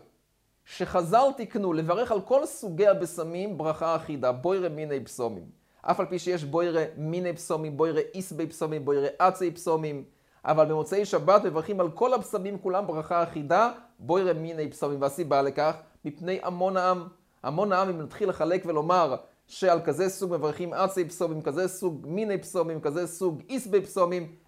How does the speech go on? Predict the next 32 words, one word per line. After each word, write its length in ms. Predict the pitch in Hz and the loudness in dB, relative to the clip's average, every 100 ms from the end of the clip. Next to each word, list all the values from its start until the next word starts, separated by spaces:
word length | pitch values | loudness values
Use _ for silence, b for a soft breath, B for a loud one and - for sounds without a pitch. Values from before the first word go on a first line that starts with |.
| - | -4
הם 100 | 180 | -4
התבלבלו. 640 | 170 208 202 226 262 262 b b b | 6 8 8 6 6 2 b b b
אז 140 | 135 151 | -8 -4
לכן 260 | 160 226 | -2 -2
תיקנו 340 | 220 170 208 226 | -2 -6 -4 -2
שמוצאי 440 | 214 165 190 196 | -2 -2 -2 -2
שבת, 340 | 190 139 196 | 0 6 6
מכיוון 360 | 190 165 160 196 | 6 -2 0 0
שכל 1600 | 190 185 147 - _ _ _ _ _ _ _ _ _ _ - 269 254 | 2 0 0 -6 _ _ _ _ _ _ _ _ _ _ 8 8 10
עם 160 | 226 | 4
ישראל 360 | 190 - 185 160 | -2 0 2 4
עושה 260 | 151 170 | 4 4
הבדלה, 580 | 156 143 151 151 165 220 269 - _ _ _ _ _ _ _ _ _ - | 4 4 2 4 6 4 0 -12 _ _ _ _ _ _ _ _ _ -2
יהיה 220 | 156 208 | 0 2
ברכה 460 | 180 175 175 202 | 2 0 4 4
אחידה 600 | 196 - 175 156 202 262 | 2 -2 -6 6 8 8
לכל 340 | 254 - 247 262 | 4 4 6 6
סוגי 300 | 277 202 190 | 4 0 4
הבשמים, 500 | 190 - - 165 156 | 4 2 -4 -4 -6
שזה 220 | 151 143 | -6 -6
בוירא 380 | 139 190 247 240 | 0 2 2 0
מיני 320 | 202 196 180 | -4 -4 -6
בשמים. 480 | 135 - 143 120 113 | -8 -4 -4 -4 -2
בוירא 180 | 156 165 | -2 -2
מיני 160 | 170 | -6
בשמים 500 | 170 - 165 185 214 220 _ _ _ _ _ _ _ _ _ _ _ - | -8 -4 -2 -2 -4 -6 _ _ _ _ _ _ _ _ _ _ _ -6
היא 80 | |
ברכה 360 | 160 151 147 196 | -2 -2 0 -2
כללית 380 | 190 185 262 170 | 2 0 0 -6
לכל 260 | 147 180 | -2 -2
סוגי 240 | 190 185 180 | 0 0 2
הבשמים, 560 | 185 185 208 285 175 | 0 -2 -6 -4 -8